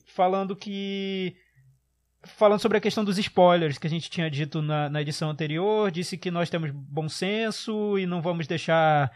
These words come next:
os segredos dos filmes vazarem. É, exatamente, a gente não vai deixar. Ele até queria um especial sobre easter eggs. Não sei se rende um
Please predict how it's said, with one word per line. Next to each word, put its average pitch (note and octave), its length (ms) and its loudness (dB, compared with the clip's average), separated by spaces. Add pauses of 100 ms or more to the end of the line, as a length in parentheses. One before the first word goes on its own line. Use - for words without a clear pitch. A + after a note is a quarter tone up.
(160)
os D#3 100 -4
segredos D#3 480 -2
dos D3+ 140 -4
filmes D#3 240 -4
vazarem. F3+ 460 2
É, D3 160 2
exatamente, E3 520 -6
a - 20 -6
gente D#3 100 -8
não F3 60 -8
vai F3 120 -2
deixar. F#3+ 220 0
Ele F3 100 2
até A3+ 140 2
queria A#3+ 240 4
um A#3 80 0
especial G#3+ 380 4
sobre G#3 280 0
easter A#3+ 360 4 (140)
eggs. E3+ 560 4
Não G#3+ 80 -8
sei C#4 140 0
se C#4 100 2
rende A#3+ 240 4
um G#3+ 200 4